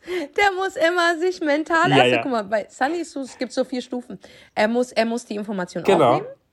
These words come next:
Speaker 1: Er muss mit seiner Frau darüber
Speaker 2: Auch,
Speaker 1: reden, ne?
Speaker 2: genau.
Speaker 1: Weil seine Frau ist so sein
Speaker 2: Genau,
Speaker 1: bester Freund,
Speaker 2: genau.
Speaker 1: ja? Okay, so. Der muss das erstmal eine Debatte halten, ja?
Speaker 2: <laughs>
Speaker 1: Und ey, es, es kann über, es,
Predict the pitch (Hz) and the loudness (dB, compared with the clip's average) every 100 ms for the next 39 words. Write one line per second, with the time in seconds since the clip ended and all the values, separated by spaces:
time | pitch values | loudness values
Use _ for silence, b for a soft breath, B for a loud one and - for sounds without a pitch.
0 | _ - 131 B _ 196 233 254 247 233 | _ -8 -8 B _ -2 0 0 2 2
1 | 233 - 196 214 196 180 143 123 160 156 | 0 0 0 0 -4 0 2 4 2 0
2 | 120 120 131 - 202 190 196 196 - 208 | 2 4 2 -2 -2 0 2 0 0 0
3 | - 202 196 180 131 113 107 175 120 160 | 0 0 2 6 6 6 2 0 0 0
4 | 175 240 185 185 190 208 170 143 B B | 0 -2 -4 -2 -4 -2 -4 -4 B B
5 | B B B - 214 214 240 214 208 214 | B B B -4 -2 -2 -2 -2 -2 -2
6 | 196 190 185 165 - 165 156 156 233 143 | -2 -2 0 0 0 0 0 2 2 2
7 | 185 226 233 - - - - 247 - 320 | 0 4 2 2 -4 -2 -2 0 2 0
8 | - 226 - 240 285 277 247 247 - 214 | -2 -4 -4 -2 2 0 2 0 0 -4